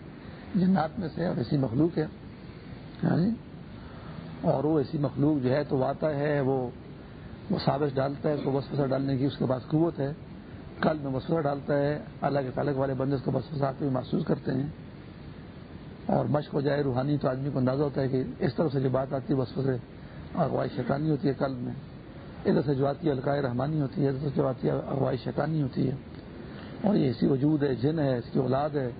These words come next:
مخلوق ہے پوری، ہے۔ نہیں، اس وقت آدمی، اور واقعی اکرائے شیطان میں ہوتا ہے۔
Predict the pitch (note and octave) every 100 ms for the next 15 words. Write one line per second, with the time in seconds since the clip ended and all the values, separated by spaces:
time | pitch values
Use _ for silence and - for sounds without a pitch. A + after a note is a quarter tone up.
0 | - - - - - F#3 - E3 D#3+ C3
1 | C#3+ C3 B2+ E3 A3 - - - - -
2 | - - - - - - - - - -
3 | - - - - - - - - - -
4 | - - - - - - - - - -
5 | - - - - - - - E3 E3 E3
6 | D#3 D3+ D#3 D#3+ B2+ D3+ F3 A3+ D#3 E3
7 | F#3+ D3 A#2+ E3+ G3 A#2+ A2+ G#2+ F2+